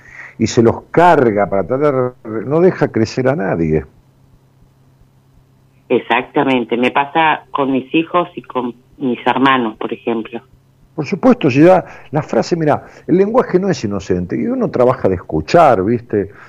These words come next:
Speaker 1: Cuando decís, "Lo tengo a mi hijo estudiando en tal lugar", cuando otro, el otro,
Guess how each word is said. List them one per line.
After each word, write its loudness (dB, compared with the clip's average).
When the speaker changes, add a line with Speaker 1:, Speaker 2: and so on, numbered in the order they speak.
Speaker 1:
Cuando -4
decís, -2
"Lo 6
tengo 4
a 4
mi 0
hijo -2
estudiando 2
en -6
tal 2
lugar", -2
cuando 0
otro, 0
el -2
otro, -6